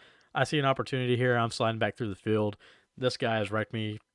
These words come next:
multiple times, multiple occasions, and gotten away with it. He's coming with me. Um, so, again, like I said last week, I still stand by what I said of I don't think nascar penalizing him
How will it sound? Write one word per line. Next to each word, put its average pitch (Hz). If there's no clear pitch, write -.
multiple 120
times, 110
multiple 107
occasions, 110
and 95
gotten 98
away 107
with 147
it. 151
He's 165
coming 165
with 139
me. -
Um, 110
so, 117
again, 151
like 151
I 139
said 156
last 123
week, 120
I 123
still -
stand 117
by 104
what 104
I 98
said 101
of 98
I 107
don't 113
think 113
nascar 113
penalizing 104
him 101